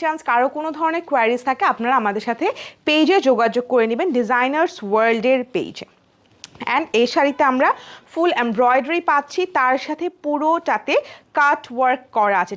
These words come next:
টার্সেলগুলো যে এত সুন্দর একটা কন্ট্রাস্টে দেয়া, সেটা থাকছে আমাদের টার্সেলের পোর্শনটা। এটা যাচ্ছে আমাদের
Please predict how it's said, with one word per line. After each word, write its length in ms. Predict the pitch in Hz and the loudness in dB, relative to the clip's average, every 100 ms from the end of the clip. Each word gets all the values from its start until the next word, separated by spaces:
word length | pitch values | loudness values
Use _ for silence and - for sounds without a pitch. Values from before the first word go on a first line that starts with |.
| 254 | -2
টার্সেলগুলো 500 | 226 220 269 247 269 269 | -2 -2 -6 -2 -2 -2
যে 60 | 190 190 | -4 -6
এত 140 | - 277 285 - | -4 -6 -6 -6
সুন্দর 320 | 302 294 330 320 | -4 0 2 2
একটা 160 | 320 349 262 | 0 0 0
কন্ট্রাস্টে 600 | 233 233 254 247 - 269 180 | -2 0 -2 -2 -2 -2 0
দেয়া, 180 | 175 175 466 - - - | 0 0 -2 -10 -20 -14
সেটা 160 | 254 233 294 | -10 -4 -4
থাকছে 240 | 269 - 302 | -2 -2 0
আমাদের 260 | 247 247 480 - | 2 2 0 0
টার্সেলের 580 | 285 226 233 - 247 233 233 | 0 0 0 0 0 -2 -4
পোর্শনটা। 560 | 180 165 - - - - - _ _ - - - | -8 -8 -12 -16 -18 -20 -20 _ _ -20 -10 -2
এটা 120 | 214 | 0
যাচ্ছে 240 | 226 226 - 247 | 0 0 0 0
আমাদের 320 | 220 220 285 | 2 2 2